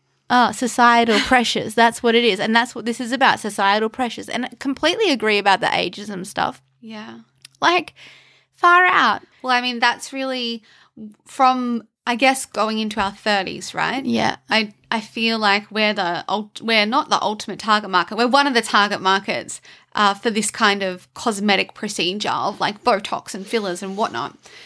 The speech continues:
Speaker 2: And, you know, as the article says, this isn't about what you shouldn't do or what you should do,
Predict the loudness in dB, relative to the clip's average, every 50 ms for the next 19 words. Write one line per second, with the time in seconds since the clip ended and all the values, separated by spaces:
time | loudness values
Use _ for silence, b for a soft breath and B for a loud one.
0 | B B B B -2 0 0 2 0 -2 -4 -8 -16 _ _ -12 -12 -8 -2 0
1 | 2 2 2 2 2 2 0 2 0 0 -2 -4 -4 -4 -2 0 4 4 4 6
2 | 6 4 4 4 2 -2 -8 -10 -8 -4 -2 0 0 0 0 -2 -4 -6 -4 -4
3 | -4 -2 -2 -2 -2 0 0 -2 -2 -2 2 2 2 2 2 0 -6 -6 -2 0
4 | 0 0 0 _ -12 -14 -14 -14 -8 -4 -2 -2 0 0 0 -2 -2 -2 -4 -6
5 | -6 -4 -4 -2 -2 -2 -4 -6 -8 -10 -8 -4 -4 -2 -2 -2 -4 -6 -6 -8
6 | -8 -8 -8 -8 -10 -8 -6 -4 -2 0 0 -2 -2 -4 -4 -6 -4 -6 -6 -8
7 | -8